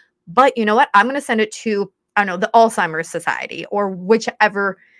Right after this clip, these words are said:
organization that is actually gonna go to." So that's the biggest program they've been working on for the last few years.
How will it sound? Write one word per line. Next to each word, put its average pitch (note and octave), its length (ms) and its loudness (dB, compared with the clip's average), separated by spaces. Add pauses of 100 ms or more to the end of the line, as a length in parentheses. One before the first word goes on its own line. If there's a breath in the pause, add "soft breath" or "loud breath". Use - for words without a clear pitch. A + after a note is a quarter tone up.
(260 soft breath)
organization F#3+ 800 0
that D#3 220 0
is F3+ 100 -8
actually D#3+ 300 -10
gonna E3 140 -10
go F#3+ 200 -2
to." D#3+ 240 -8
So - 140 -8
that's G#3 260 4
the D#4 100 -4
biggest G#3 380 -4
program F#3+ 380 -6
they've F3 180 -6
been F3 140 -6
working E3+ 260 -6
on F#3 160 -4
for F3+ 80 -14
the E3+ 100 -6
last D#3+ 300 -4
few F3+ 180 -8
years. A#3 400 -2